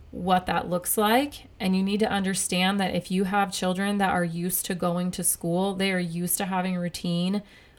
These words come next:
with time frames and bells and structure and without that every single day, there's going to be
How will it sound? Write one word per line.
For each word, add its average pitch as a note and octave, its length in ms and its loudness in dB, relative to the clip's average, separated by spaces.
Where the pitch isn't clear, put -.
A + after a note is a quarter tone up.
with F3 140 -2
time E3+ 340 -4
frames G3 600 -4
and F3 220 -4
bells F3 640 -2
and F3 160 -4
structure G3 760 0
and F#3+ 220 0
without F3+ 560 0
that A#3 420 4
every F3+ 360 -2
single F#3+ 520 -2
day, F3 560 0
there's G3+ 460 2
going G#3+ 360 2
to G3+ 280 -2
be F3+ 560 -2